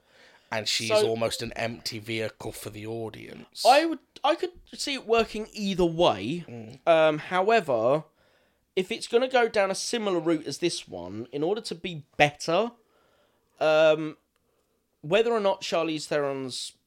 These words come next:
Speaker 2: Atomic Blonde it herself becomes a more sort of three-dimensional character,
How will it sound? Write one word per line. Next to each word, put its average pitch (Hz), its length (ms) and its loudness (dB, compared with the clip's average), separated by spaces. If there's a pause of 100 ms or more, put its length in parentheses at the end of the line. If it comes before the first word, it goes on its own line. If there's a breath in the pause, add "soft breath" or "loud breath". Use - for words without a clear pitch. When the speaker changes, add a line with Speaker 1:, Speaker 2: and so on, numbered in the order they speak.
Speaker 2:
Atomic 139 400 -6
Blonde 127 480 -4 (800)
it - 220 0
herself 143 560 4
becomes 135 420 -4
a 131 40 -4
more 120 360 -2
sort - 280 -6
of 107 240 -4
three-dimensional 117 800 -6
character, 98 760 -8